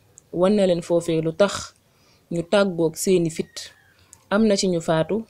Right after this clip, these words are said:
am na ñoo xam ne ba ñu yeggee, la ñu yàkkamtee gis mooy ndox ak saabu. Ginnaaw loolu, la ñu daje, am ñu jiital, mel ni ku bëgg a jubóog man. Ba ñu waxee ba noppi, ma ne leen, ñooñu ngeen gis,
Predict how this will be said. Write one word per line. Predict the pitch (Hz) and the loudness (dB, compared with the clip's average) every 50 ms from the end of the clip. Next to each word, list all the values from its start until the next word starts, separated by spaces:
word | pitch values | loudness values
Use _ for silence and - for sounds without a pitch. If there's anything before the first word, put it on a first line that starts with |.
| _ _ _ _ _ _ _ _ _ _ - - | _ _ _ _ _ _ _ _ _ _ -2 0
am | 196 220 220 | 2 4 4
na | 208 | 4
ñoo | 196 190 180 170 175 | 2 2 2 0 0
xam | - - 202 196 | 0 -2 -2 0
ne | 180 175 170 165 | 0 0 2 2
ba | 170 180 | 4 4
ñu | 196 208 | 4 4
yeggee, | 214 220 226 233 185 175 170 160 147 151 - - - _ _ _ _ _ - - | 4 4 4 4 2 0 -2 -2 -2 -4 -6 -14 -20 _ _ _ _ _ -10 -6
la | - 170 | -4 -4
ñu | 180 180 | -2 -2
yàkkamtee | 185 196 208 214 - - 196 190 - 180 170 160 | 0 0 -2 -2 0 -2 -2 0 0 0 -2 0
gis | 160 160 - | -2 -4 -2
mooy | 170 165 165 165 165 | -2 -2 0 0 0
ndox | 165 165 170 | -2 -2 -2
ak | 160 160 | -2 -4
saabu. | - - 165 160 151 147 143 147 _ _ _ _ _ - _ _ _ _ _ _ _ - | 0 0 0 0 0 0 -2 -6 _ _ _ _ _ -20 _ _ _ _ _ _ _ -6
Ginnaaw | 165 160 208 226 226 226 226 220 | 0 2 4 6 6 6 6 6
loolu, | 226 220 208 185 170 165 180 208 - _ _ _ _ _ _ _ _ _ _ - - | 8 8 8 6 4 2 0 -4 -10 _ _ _ _ _ _ _ _ _ _ -8 -2
la | 165 175 175 | 4 4 4
ñu | 175 180 175 | 4 4 4
daje, | 170 190 185 175 175 190 214 208 - - _ _ _ _ _ _ _ _ _ _ _ - | 4 4 6 6 4 2 0 -2 -8 -18 _ _ _ _ _ _ _ _ _ _ _ -2
am | 202 214 - | -2 0 0
ñu | 180 170 160 | 0 0 0
jiital, | 170 185 170 - 165 170 202 220 - - - _ _ _ _ - | -2 -2 2 4 4 4 4 0 -2 -8 -20 _ _ _ _ -6
mel | 165 170 165 175 | -2 0 0 2
ni | 180 180 | 0 0
ku | - 220 | 0 2
bëgg | 196 233 233 202 | 2 2 4 4
a | 214 180 | 2 2
jubóog | 202 190 180 180 170 170 | 2 0 0 0 0 0
man. | 170 156 160 160 - _ _ _ _ _ _ _ _ _ _ _ _ _ _ _ _ - | -4 -4 -6 -8 -14 _ _ _ _ _ _ _ _ _ _ _ _ _ _ _ _ -6
Ba | - 165 180 190 | 2 2 4 4
ñu | 202 214 | 4 4
waxee | 226 240 233 247 202 175 | 2 2 2 2 2 2
ba | 180 185 | 2 2
noppi, | 196 202 196 196 - 170 160 - - - - _ _ _ - _ _ - - - - - | 4 2 0 0 -4 -8 -10 -10 -18 -20 -20 _ _ _ -20 _ _ -20 -20 -16 -8 -2
ma | 175 185 | 0 2
ne | 196 202 | 2 4
leen, | 196 190 185 185 180 180 | 4 4 2 2 2 2
ñooñu | 196 214 220 226 233 226 220 | 2 4 4 6 6 6 6
ngeen | 214 202 196 190 180 165 | 6 6 4 4 2 0
gis, | 160 160 - | 0 0 0